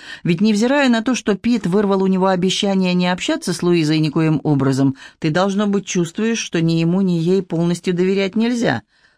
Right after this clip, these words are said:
Пит был ошеломлен, когда узнал, что он таки написал ей, наплевав на обещание. «Как же удачно, что ты смог перехватить письмо.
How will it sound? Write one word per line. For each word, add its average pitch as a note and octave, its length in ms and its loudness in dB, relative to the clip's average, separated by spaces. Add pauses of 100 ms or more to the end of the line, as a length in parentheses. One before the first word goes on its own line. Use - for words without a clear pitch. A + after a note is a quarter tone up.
(280)
Пит D3 180 0
был D#3 180 0
ошеломлен, F3+ 640 0
когда D3+ 320 0
узнал, D3+ 460 0 (240)
что F#3+ 220 -2
он F3+ 100 2
таки F3 240 -2
написал E3 560 0
ей, G#3+ 220 0 (200)
наплевав E3+ 560 0
на F3 120 2
обещание. E3+ 720 0 (400)
«Как D#3 240 0
же F#3 140 0
удачно, G#3+ 500 0
что E3+ 220 -6
ты G3 80 -4
смог G3+ 320 -2
перехватить G3+ 640 -2
письмо. E3 480 0